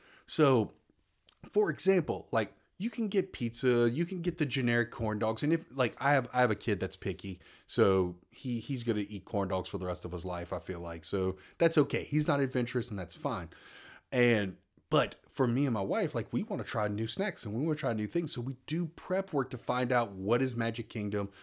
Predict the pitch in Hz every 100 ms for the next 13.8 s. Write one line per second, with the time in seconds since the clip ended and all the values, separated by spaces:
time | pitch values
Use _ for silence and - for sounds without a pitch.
0 | - - 98 123 123 117 123 120 113 107
1 | 104 - - 120 120 117 110 110 104 95
2 | 107 98 104 139 131 143 196 175 - -
3 | 107 120 - 101 92 87 - - - -
4 | 117 - - 156 151 117 101 95 101 107
5 | 117 120 104 - - 107 87 - - _
6 | - - - - - 120 113 110 95 _
7 | _ - - - 131 139 - 170 202 196
8 | 170 147 - 139 147 143 135 127 131 135
9 | 131 123 - - 127 127 117 104 120 113
10 | 113 107 101 90 135 147 110 87 92 -
11 | - - 113 - 185 214 175 - - _
12 | _ _ - - 151 180 175 135 131 120
13 | 95 107 - 92 - 123 95